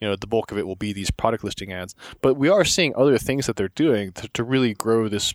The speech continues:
this ad business. For example, earlier this month, uh, Twitch, which is the live streaming esports platform they bought a few years ago for a billion dollars, um, Twitch had previously allowed you to basically get, uh, have, have no ads if you were a Twitch Prime member,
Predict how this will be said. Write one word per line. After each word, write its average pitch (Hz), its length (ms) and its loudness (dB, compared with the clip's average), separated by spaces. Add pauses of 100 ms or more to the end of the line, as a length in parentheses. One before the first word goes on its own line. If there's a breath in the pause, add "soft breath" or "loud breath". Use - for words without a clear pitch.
this 101 260 -4
ad 113 240 -6
business. 92 300 -8 (360 loud breath)
For - 140 0
example, 127 400 2
earlier 131 240 4
this 113 240 2
month, 120 320 -2 (100)
uh, 98 220 -2
Twitch, - 420 0 (760)
which 127 260 2
is 110 160 0
the 104 160 -2
live 104 180 2
streaming 107 400 -6
esports 101 380 -4
platform 95 320 -6
they 98 140 -4
bought 98 200 -2
a 92 60 -6
few 95 180 -12
years 107 180 -4
ago 98 200 -6
for 92 180 -8
a 90 60 -8
billion 92 260 -6
dollars, 107 360 -2 (640 loud breath)
um, 95 260 -6 (360)
Twitch - 400 2
had - 300 -2
previously 170 560 0
allowed 113 340 4
you 117 120 -2
to 101 80 -2
basically 104 800 -2
get, 110 260 -2
uh, 104 80 -6 (300)
have, 117 280 -2 (380)
have 127 180 -2
no 117 140 0
ads 110 380 -2
if - 120 -8
you 113 140 -2
were 107 140 0
a 101 80 -2
Twitch - 320 -4
Prime 135 240 2
member, 90 280 -10